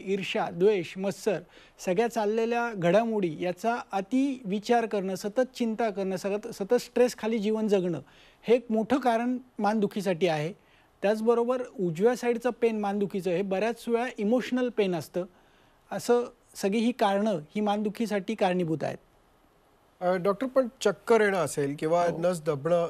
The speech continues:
Speaker 2: अ, त्यामुळे ते दुखा-, दुखणं,
Speaker 1: हम्म.
Speaker 2: त्याचबरोबर डिस्क ब्लज, हे का होतं? म्हणजे याचा काही मानेशी संबंध असतो?
Speaker 1: नक्कीच संबंध आहे. एक लक्षात घ्या, द-, दोन व्हर्टेब्रल सेगमेंट असतात. दोन सेगमेंट जे आहे, मानेचे सात मणके आहेत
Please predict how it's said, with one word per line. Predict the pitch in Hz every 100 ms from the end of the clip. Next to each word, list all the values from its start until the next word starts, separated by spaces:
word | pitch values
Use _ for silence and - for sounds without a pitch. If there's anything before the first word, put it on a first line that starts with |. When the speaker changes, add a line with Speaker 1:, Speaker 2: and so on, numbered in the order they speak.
| -
Speaker 2:
अ, | 147 135
त्यामुळे | 151 147 160
ते | 160
दुखा-, | 143 139 180 160
दुखणं, | 151 156 180 165
Speaker 1:
हम्म. | - - - 220
Speaker 2:
त्याचबरोबर | 156 180 190 214
डिस्क | 180 202 -
ब्लज, | 156 143 143
हे | 214 262
का | - 226 269
होतं? | 208 139 139
म्हणजे | 175
याचा | 185 147 214
काही | 214 226
मानेशी | 190 180 180 214
संबंध | 185 180 185
असतो? | 180 - 220 - _ _ _ _ -
Speaker 1:
नक्कीच | 196 - 294 -
संबंध | 220 208 214 208
आहे. | 175 190 240 - -
एक | 208
लक्षात | 220 180 240 240
घ्या, | 196 196 -
द-, | 214 165 -
दोन | 165 190 247 240
व्हर्टेब्रल | 202 180 226 226 240
सेगमेंट | - 208 185 208 196
असतात. | - 185 190 _ _ _
दोन | 165 180 240
सेगमेंट | - 214 190 214 240 240 -
जे | 220 214 202
आहे, | 202 180
मानेचे | 160 170 202 220 254 240
सात | - 220 226
मणके | 226 214 196 196
आहेत | 160